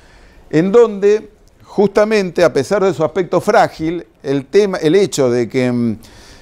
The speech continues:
eh, haya unas técnicas constructivas de, de so-, de cierta sofisticación, como es el arco,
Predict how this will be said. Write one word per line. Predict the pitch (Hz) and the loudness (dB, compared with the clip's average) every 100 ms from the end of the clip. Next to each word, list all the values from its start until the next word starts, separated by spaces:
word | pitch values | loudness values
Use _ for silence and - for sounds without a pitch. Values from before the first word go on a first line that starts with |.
| - - | -18 0
eh, | 131 123 117 113 113 113 104 | 2 4 4 2 0 -2 0
haya | 156 175 170 160 | 2 2 0 -2
unas | 156 160 151 143 | 0 0 0 0
técnicas | - 180 180 160 | -2 -4 -2 -2
constructivas | 156 135 151 151 202 190 143 113 110 | -2 -4 -6 -6 -2 2 2 2 -2
de, | 110 110 | -6 -6
de | 107 98 | -6 -8
so-, | - 117 | -8 -8
de | 104 | -6
cierta | 110 180 170 156 | -2 0 0 -2
sofisticación, | 135 139 120 127 139 170 165 | -2 -6 -6 -2 0 0 -2
como | 117 113 | -4 -8
es | 127 143 | -6 0
el | 147 | 4
arco, | 175 147 110 120 120 | 4 2 -4 -8 -10